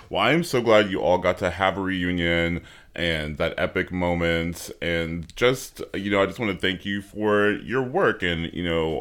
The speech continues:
all of the, you know, just being a part of such a great universe.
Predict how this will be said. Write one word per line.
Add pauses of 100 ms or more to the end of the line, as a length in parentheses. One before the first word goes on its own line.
all
of
the, (720)
you
know, (600)
just
being
a
part
of
such
a
great
universe.